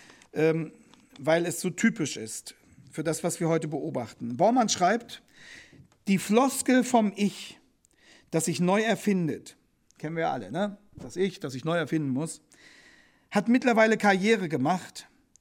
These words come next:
und verweist nüchtern betrachtet auf den bindungs- und identitätslosen Menschen, der sich marktkonform und zeitgeistkonform ständig neu verkaufen muss,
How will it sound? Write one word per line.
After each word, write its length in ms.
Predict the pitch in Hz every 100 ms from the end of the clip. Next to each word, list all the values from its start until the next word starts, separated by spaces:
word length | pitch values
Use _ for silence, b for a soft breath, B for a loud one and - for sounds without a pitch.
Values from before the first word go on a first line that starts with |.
| _ b b b
und 140 | 190
verweist 540 | - 208 214 269 262 220
nüchtern 460 | 240 254 - 262
betrachtet 600 | 262 262 254 262 - 269 -
auf 180 | 202
den 260 | 214 202 165
bindungs- 480 | 208 247 254 269 247
und 180 | 220 208
identitätslosen 960 | 196 190 185 - 214 220 214 208 190
Menschen, 380 | 185 180 180 143
der 140 | 135 143
sich 180 | 156
marktkonform 1000 | 160 151 233 - - 226 233 226 233 240
und 180 | 180 143
zeitgeistkonform 1200 | - 175 208 - 208 208 - 202 196 - 185 196
ständig 420 | - - 220 214
neu 220 | 196 185
verkaufen 520 | 180 160 160 156 170 220
muss, 360 | 247 277 -